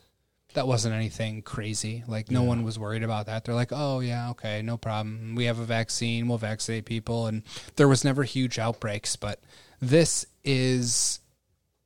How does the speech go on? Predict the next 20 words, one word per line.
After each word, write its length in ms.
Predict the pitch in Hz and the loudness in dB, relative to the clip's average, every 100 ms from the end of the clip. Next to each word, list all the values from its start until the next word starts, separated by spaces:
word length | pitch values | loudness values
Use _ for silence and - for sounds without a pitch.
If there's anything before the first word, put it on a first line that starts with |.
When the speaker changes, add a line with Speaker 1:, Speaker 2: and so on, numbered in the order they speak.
| _ _ _ _ _ _ _ | _ _ _ _ _ _ _
Speaker 1:
a 40 | 156 | -10
little 160 | 202 | -8
freaky. 540 | - 110 117 120 110 _ _ _ _ | -6 -4 -2 -2 -4 _ _ _ _
I 60 | 117 | -4
mean, 160 | 117 | 0
after 260 | 117 113 117 | 0 0 0
everything 340 | 113 120 123 | 2 2 2
we've 100 | 120 | 2
been 120 | 117 120 | 2 4
worrying 280 | 151 160 | 6 8
Speaker 2:
Bro, 80 | 123 | 6
Speaker 1:
about. 180 | 123 120 | 6 2
Speaker 2:
it's 140 | 117 - | 2 -2
just 220 | 139 - | -2 -2
like, 400 | 120 110 95 - _ _ _ - - - - | -2 -2 -4 -10 _ _ _ -20 -20 -8 2
and, 180 | 185 190 | 4 6
and 160 | 202 202 | 6 8
then, 260 | 196 190 - | 6 4 4
uh, 240 | 147 147 151 127 | 4 6 4 -2
pr-, 80 | - | -6